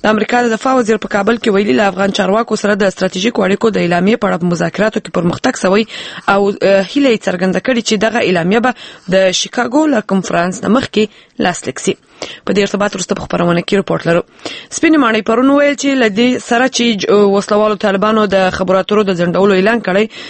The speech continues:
متحد ایالات ژمن دي چې په افغانستان کې به د سولې او پخلاینې د بهیر ملاتړ کوي. د سپینې ماڼۍ ویان جی کارني وویل، امریکا د افغانانو په مشرۍ د سولې د بهیر ملاتړ کوي او د افغانستان د کړکېچ د هواري لپاره تر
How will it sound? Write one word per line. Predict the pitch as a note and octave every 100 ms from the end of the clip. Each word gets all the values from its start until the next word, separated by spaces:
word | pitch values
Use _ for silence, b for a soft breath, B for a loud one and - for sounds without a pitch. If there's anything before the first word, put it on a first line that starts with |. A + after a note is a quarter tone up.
| B B3
متحد | C4 C4 C4+ C4
ایالات | B3 B3 -
ژمن | C4+ C#4+
دي | G#3
چې | -
په | - F#3+
افغانستان | F3 F3 - A3+ A3+
کې |
به | G#3+
د | F#3 E3
سولې | A#3 G#3
او | -
پخلاینې | - D#3+ F#3+ F#3+
د | D#3+
بهیر | D#3+ F#3 F#3+
ملاتړ | F3 D3+ -
کوي. | F2+ - B B B B G#3+
د | G3
سپینې | - G3 G3
ماڼۍ | F3+ F#3
ویان | F3 F3+ F#3+
جی | E3
کارني | - G#3 G3+ E3+
وویل، | E3+ F#3 G3
امریکا | E3+ D#3 F#3+
د | F3+ D#3
افغانانو | E3 F#3 G#3+
په | F#3 D#3+
مشرۍ | D#3+ - A#3+ B B -
د | D4
سولې | - C4
د | G#3+ F#3+
بهیر | F#3+ G3+
ملاتړ | E3+ - E3+ -
کوي | D3 - B B
او | A#3+
د | A3
افغانستان | F3+ E3 D#3+ - G#3
د | F#3 -
کړکېچ | - - G3
د | F3+
هواري | D#3+ D#3 A#3
لپاره | A#3+ F#3 F#3 - B B -
تر | F#3